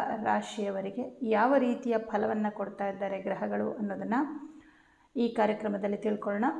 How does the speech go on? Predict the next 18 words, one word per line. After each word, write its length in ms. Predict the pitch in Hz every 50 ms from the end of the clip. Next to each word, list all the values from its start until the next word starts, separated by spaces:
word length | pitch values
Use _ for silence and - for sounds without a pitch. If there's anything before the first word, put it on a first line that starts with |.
| - - -
ಧನಸ್ಸು 500 | 247 220 247 254 285 330 320 320 330 330
ರಾಶಿಯವರಿಗೆ 1040 | 311 277 277 269 - - 277 247 247 254 262 254 240 233 - 269 285 294 294 - -
ಜುಲೈ 340 | 202 247 254 254 254 262
ತಿಂಗಳ 440 | 254 254 - 247 240 233 233 226 226 220 - - - 226
ಒಂದು 180 | 214 208 208
ಭವಿಷ್ಯ 480 | 202 202 214 214 208 208 - - 226 202 190
ಹೇಗಿದೆ 460 | - 226 220 214 214 220 208 202 202
ಅನ್ನೋದನ್ನ 420 | 202 202 196 190 190 202 202 220 262 320 311 - -
ನೋಡೋಣ. 340 | 226 220 208 202 202 202 220 254 - - - - - - - - - - - - - _ - 240
ಮೊದಲನೇದಾಗಿ 680 | 233 233 262 294 302 311 294 285 269 262 262 277 294 285
ನಿಮ್ಮ 200 | 269 247 240 226
ರಾಶ್ಯಾಧಿಪತಿಯಾದಂತಹ 1300 | 214 208 202 214 214 - - 254 247 240 247 - - 233 226 - 233 226 220 220 233 220 220 214 202 226 220
ಗುರುಗ್ರಹ 560 | 214 220 226 226 240 214 214 233 220 208 269 311 - - -
ಸಪ್ತಮ 500 | - - 254 233 - - 269 262 262 254 240
ಭಾವದಲ್ಲಿ 640 | 220 220 226 214 214 214 208 202 202 208 202 208
ಏಳನೇ 360 | - 208 226 233 240 240 240
ಮನೇಲಿ 320 | 233 226 226 214 214 214 208
ಕೂತ್ಕೊಂಡಿದ್ದಾನೆ. 920 | - 214 - - 220 208 196 190 196 196 202 233 294 330 330 - - -